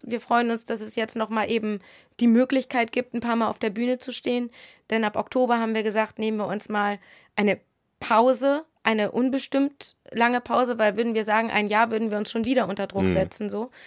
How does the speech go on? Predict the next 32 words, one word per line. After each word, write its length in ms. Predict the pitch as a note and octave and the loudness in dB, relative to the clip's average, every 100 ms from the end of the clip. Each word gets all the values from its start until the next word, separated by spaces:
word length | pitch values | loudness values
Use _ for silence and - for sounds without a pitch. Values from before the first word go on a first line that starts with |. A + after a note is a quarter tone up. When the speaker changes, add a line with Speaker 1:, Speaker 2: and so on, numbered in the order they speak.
| - - - | -20 -16 -4
Speaker 1:
Ich 180 | A3+ | -2
glaube 360 | - B3+ C#4+ A#3 | 6 6 8 4
aber, 240 | A#3 A3+ | 4 2
dass 180 | A3+ A#3 | -2 -4
das 240 | - A#3 - | -4 -4 2
sehr 220 | B3 B3 | 4 4
schnell 260 | B3+ A#3 | 0 0
ganz 260 | A3+ A#3 A3+ | 2 0 -2
natürlich 440 | A#3+ A#3 B3+ A#3 | -4 -2 -4 -6
wieder 200 | A#3 G#3+ | -2 0
wachsen 400 | G#3 A3 - G3+ | 0 -2 -6 -8
wird, 280 | F#3+ F#3 - | -4 -6 -2
weil 160 | G3+ F#3+ | 0 0
wir 100 | G3+ | -2
das 140 | G#3+ | -6
beide 320 | - F#3+ G#3+ | -2 0 0
so 100 | G3+ | -2
lieben, 340 | G#3+ A#3 A#3+ G3+ | -2 -2 -4 -4
was 220 | G3 - | -6 -6
wir 100 | G3 | -12
tun. 360 | - G#3 G#3+ A#3+ - | -10 -8 -6 -8 -8
Speaker 2:
Aber 100 | - | -4
ich 60 | F2 | -2
glaube, 180 | G#2 A2 | -2 0
das 140 | G#2+ | -2
ist 100 | G2 | 0
eine 80 | G2+ | -2
Frage, 280 | - G2+ G2 | 0 0 0
die 60 | |
sich 140 | F#2 - | -2 -2
ganz 240 | F#2+ F#2 | -4 -4
viele 400 | - F#2+ F2 F2 | -6 -2 -2 -2